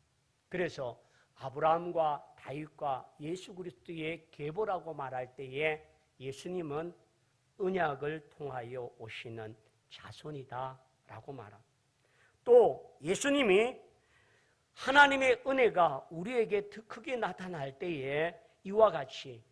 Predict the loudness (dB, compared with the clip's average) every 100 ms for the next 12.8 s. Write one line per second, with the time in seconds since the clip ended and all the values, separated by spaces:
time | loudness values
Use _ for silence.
0 | _ _ -12 -8 -6 -6 -10 -10 -12 -12
1 | -8 -4 -4 -4 -12 -16 -14 -12 -12 -16
2 | -18 -14 -12 -14 -14 -12 -12 -14 -18 _
3 | _ _ _ _ _ _ _ _ _ -12
4 | -4 4 8 8 6 0 0 0 -2 -10
5 | -10 -8 -6 -4 -4 -4 -10 -6 -2 2
6 | 2 0 -4 -2 0 0 -2 -2 -2 -2
7 | -6 -6 -6 0 4 6 4 0 4 4
8 | 2 -4 -2 -2 -6 -14 -6 -2 0 2
9 | 2 0 -6 -6 -2 -2 -2 -2 0 -2
10 | -2 -4 -2 -2 -2 -8 -8 -4 -4 -4
11 | -6 -8 -6 -2 0 2 2 0 -8 -8
12 | -8 -8 -10 -10 -10 -4 -2